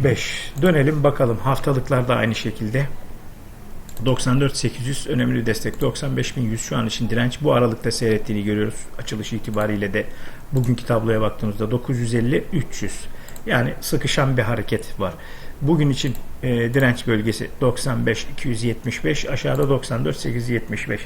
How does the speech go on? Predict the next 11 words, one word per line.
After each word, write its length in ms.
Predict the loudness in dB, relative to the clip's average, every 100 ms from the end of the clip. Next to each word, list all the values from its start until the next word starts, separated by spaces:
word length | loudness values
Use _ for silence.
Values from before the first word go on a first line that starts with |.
| -10 -10 -4 4
Bu 120 | 8
aralıkta 360 | 8 6 0
sıkışan 440 | -4 -4 0 0 0
bir 120 | -2 -4 -2
tablo 280 | -2 0 2
görüyoruz. 380 | 2 0 -2 2
Bu, 320 | 4 4 0 -10 -12 -14 -6
e, 480 | -2 2 2 2 0 -2 -2 -2 0
genelde 340 | 2 4 6
yıl 200 | 6 6
sonlarında, 800 | 4 4 4 4 4 4 4 2